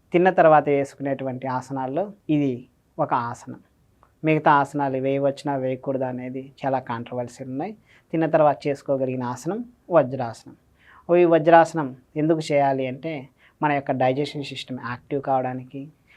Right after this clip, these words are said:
అలానే మన తిన్న ఫుడ్ తొందరగా అరగడానికి, లేదా మన యొక్క శరీరంలో ఉన్నటువంటి రకరకాల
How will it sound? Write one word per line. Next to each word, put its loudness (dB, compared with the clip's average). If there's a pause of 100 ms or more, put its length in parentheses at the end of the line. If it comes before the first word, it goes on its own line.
(200)
అలానే -4 (380)
మన -2
తిన్న 0 (120)
ఫుడ్ -6 (120)
తొందరగా -2
అరగడానికి, -4 (340)
లేదా 0 (320)
మన 8
యొక్క 6
శరీరంలో 4
ఉన్నటువంటి -4
రకరకాల -4